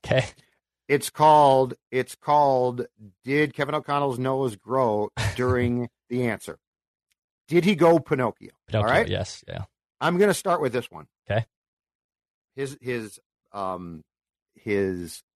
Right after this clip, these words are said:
Speaker 2: emphasis on the tackles. Did Kevin O'Connell's nose grow and go Pinocchio when talking about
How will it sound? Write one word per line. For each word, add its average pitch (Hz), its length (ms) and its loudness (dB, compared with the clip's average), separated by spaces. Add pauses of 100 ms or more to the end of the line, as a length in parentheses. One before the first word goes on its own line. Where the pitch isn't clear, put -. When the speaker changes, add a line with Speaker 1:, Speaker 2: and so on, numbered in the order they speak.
(160)
Speaker 2:
emphasis 175 640 -4
on 117 180 0
the 110 80 -2
tackles. - 600 -6 (1700)
Did 131 180 -4
Kevin 185 300 2
O'Connell's 190 580 2
nose 147 400 4
grow 113 500 -2 (260)
and 110 160 -10
go 127 160 2
Pinocchio 120 760 -4 (300)
when 110 160 -6
talking 127 500 -2
about 117 500 2